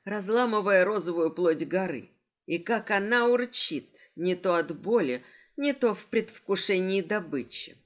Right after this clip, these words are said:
Все это мерещится от усталости. Нужно хорошо отдохнуть,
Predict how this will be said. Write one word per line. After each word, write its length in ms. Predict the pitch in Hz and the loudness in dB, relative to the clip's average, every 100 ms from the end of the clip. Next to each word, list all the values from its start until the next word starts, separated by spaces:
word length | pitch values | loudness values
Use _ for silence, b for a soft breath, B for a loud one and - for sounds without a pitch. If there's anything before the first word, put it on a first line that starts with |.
| _ _ _ | _ _ _
Все 240 | - - 349 | -10 -2 2
это 380 | 349 311 285 254 | 2 0 0 0
мерещится 1000 | 233 233 254 - - 214 - - - B B _ | 0 0 0 -2 -4 -6 -4 -4 -4 B B _
от 200 | 233 226 | -8 -4
усталости. 880 | 226 220 - 127 113 107 - - - _ _ _ _ | -4 -4 -4 -4 -4 -10 -16 -18 -20 _ _ _ _
Нужно 480 | 247 277 269 240 247 | -6 -2 -2 -2 -4
хорошо 420 | 240 240 233 247 | 0 0 2 0
отдохнуть, 760 | 220 190 202 226 - 175 123 - | -2 -2 -4 -4 -6 -6 -8 -14